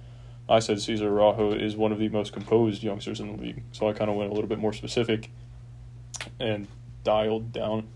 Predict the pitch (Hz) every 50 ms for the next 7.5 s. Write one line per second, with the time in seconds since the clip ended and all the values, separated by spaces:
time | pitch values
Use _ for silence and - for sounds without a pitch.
0 | - - 127 120 120 113 110 113 - - - - - - - - - - - -
1 | - - - - - - 113 107 104 101 - - - 110 113 117 113 110 107 -
2 | - - 120 113 117 120 113 113 110 107 110 107 110 110 - - - - - -
3 | - - - - - - - - - - - - - - - - - - - -
4 | - - - - - - - - - - - - - - - - - - 127 139
5 | 131 113 123 123 131 135 139 135 - - 131 131 131 131 131 120 - 131 139 143
6 | 135 123 113 107 - 104 107 107 104 104 104 104 107 107 107 - 107 104 - 113
7 | 110 107 104 107 - - - - - -